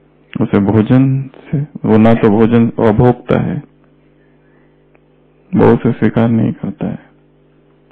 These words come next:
वो तो अभोक्ता है। वो भाव को जरूर स्वीकार करता है। किस भाव से भोजन स्वीकार कराया जा रहा है, किस चीज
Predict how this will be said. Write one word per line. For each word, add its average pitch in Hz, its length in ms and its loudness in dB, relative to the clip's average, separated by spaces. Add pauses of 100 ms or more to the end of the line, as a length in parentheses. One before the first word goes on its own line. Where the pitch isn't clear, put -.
वो 110 140 0
तो - 140 -2
अभोक्ता 110 500 -2
है। - 260 -10 (2500)
वो - 60 -2
भाव 113 380 0
को - 180 -2
जरूर 104 300 -2
स्वीकार - 420 -8
करता - 440 -12
है। - 60 -14 (1120)
किस 120 220 -2
भाव 117 380 2
से - 200 -8 (1300)
भोजन 110 360 2
स्वीकार 101 460 -2
कराया 95 500 -4
जा - 200 -6
रहा - 140 -8
है, - 280 -16 (340)
किस 127 120 0
चीज 135 380 -2